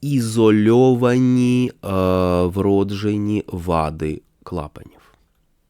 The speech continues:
Далі. Е, пацієнти з, м, пацієнти з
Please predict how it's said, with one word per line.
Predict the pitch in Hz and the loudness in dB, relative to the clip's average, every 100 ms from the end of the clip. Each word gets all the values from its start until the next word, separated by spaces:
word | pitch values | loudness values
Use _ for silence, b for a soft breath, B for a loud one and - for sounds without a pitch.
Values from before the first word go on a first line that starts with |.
| _ | _
Далі. | 92 90 78 71 _ _ _ B B B B - | -12 -10 -10 -12 _ _ _ B B B B -6
Е, | 95 90 | -4 -4
пацієнти | - 95 - 123 139 139 131 120 117 - | -4 -8 -4 -2 0 0 -2 -2 -4 -6
з, | 95 92 110 123 123 - - | -12 -8 -2 0 0 -4 -14
м, | 110 104 104 107 107 117 110 b b _ _ _ _ - _ _ _ _ _ _ _ _ _ _ _ _ _ _ _ _ _ _ _ _ _ _ _ _ _ - B B B | -10 -8 -6 -6 -6 -6 -8 b b _ _ _ _ -20 _ _ _ _ _ _ _ _ _ _ _ _ _ _ _ _ _ _ _ _ _ _ _ _ _ -20 B B B
пацієнти | 110 - 120 120 113 95 | -12 -4 -2 0 0 -2
з | 92 104 | 0 -2